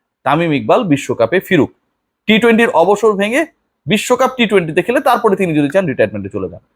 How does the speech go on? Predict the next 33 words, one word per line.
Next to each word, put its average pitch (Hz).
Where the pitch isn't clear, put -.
এখন 214
এই 262
যে 330
আলোচনাটা 240
হচ্ছে, 147
চাওয়া 214
নিয়ে 269
আমার 233
কোনো 208
ধরনের 165
আপত্তি 135
নেই, 95
তামিমকে 214
দলে 151
চাওয়া 139
নিয়ে 208
কোনো 262
আপত্তি 123
নেই। 95
বিপিএল 160
এ 165
বেস্ট 143
করেছেন, 123
বাংলাদেশের 117
সর্বোচ্চ 147
রান 131
করেছেন, 117
তার 117
দল 156
জিতেছে, 139
ক্যাপ্টেন্সি 196
ভালো 151
করেছেন। 123